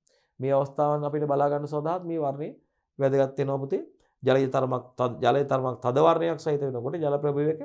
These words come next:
පහළ ස්තර කරා ගමන් ගන්න ආලෝක ප්‍රමාණය අඩු වෙලා ජල ශාකවල ප්‍රභා සංශ්ලේෂණය අඩු වෙනවා. මේක අනෙකුත් ජීවීන් සඳහා ආහාර හිඟවීමට හේතුවක් වෙනවා පුතේ. ඉතින් මේ අවස්ථාවල අපිට යොදා ගන්න පුළුවන් මේ වැදගත්කම් මෙවැනි අවස්ථාවක අපිට මේ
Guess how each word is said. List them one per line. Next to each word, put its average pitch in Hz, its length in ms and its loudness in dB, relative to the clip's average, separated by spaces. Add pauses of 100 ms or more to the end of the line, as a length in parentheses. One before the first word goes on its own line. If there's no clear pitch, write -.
(380)
පහළ 151 260 6
ස්තර 156 260 -2
කරා 151 240 0
ගමන් 147 280 0
ගන්න 147 180 -2
ආලෝක 139 340 0
ප්‍රමාණය 143 320 -2
අඩු 123 180 -2
වෙලා 160 240 2 (360)
ජල 131 200 4
ශාකවල 147 360 2
ප්‍රභා 139 300 4
සංශ්ලේෂණය 185 460 0
අඩු 123 160 0
වෙනවා. 156 160 -4
මේක 151 200 0
අනෙකුත් 143 400 -2 (340)
ජීවීන් 143 300 0
සඳහා 156 280 0
ආහාර 135 360 4
හිඟවීමට 160 640 -2
හේතුවක් 165 400 -8
වෙනවා 135 220 -12
පුතේ. 120 200 -16
ඉතින් 120 160 -14
මේ 120 200 -10
අවස්ථාවල 120 500 -8 (460)
අපිට 127 160 -6
යොදා 120 240 0
ගන්න 120 220 -6
පුළුවන් 156 280 -8
මේ 135 180 -6
වැදගත්කම් 120 600 -2 (380)
මෙවැනි 127 260 -2
අවස්ථාවක 120 500 -2
අපිට 135 320 -6
මේ 131 180 -8